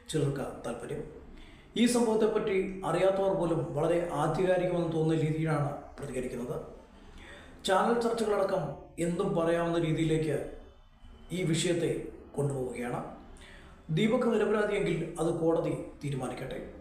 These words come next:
ഷിംജിത കുറ്റക്കാരിയെങ്കിൽ അവർക്ക് കോടതി ശിക്ഷ നൽകട്ടെ.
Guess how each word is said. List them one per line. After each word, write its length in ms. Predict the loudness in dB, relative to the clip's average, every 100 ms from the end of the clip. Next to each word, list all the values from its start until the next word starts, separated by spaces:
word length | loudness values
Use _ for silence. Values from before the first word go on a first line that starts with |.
| -8
ഷിംജിത 340 | -2 0 0 0 0
കുറ്റക്കാരിയെങ്കിൽ 680 | -2 -2 0 2 2 2 0 -2 -10 -18 -10 -4
അവർക്ക് 320 | -2 0 0 -2 -4 -2
കോടതി 360 | 2 4 2 0 -2 -8 -14 -12 -6
ശിക്ഷ 180 | -4 0 -2
നൽകട്ടെ. 320 | -2 -4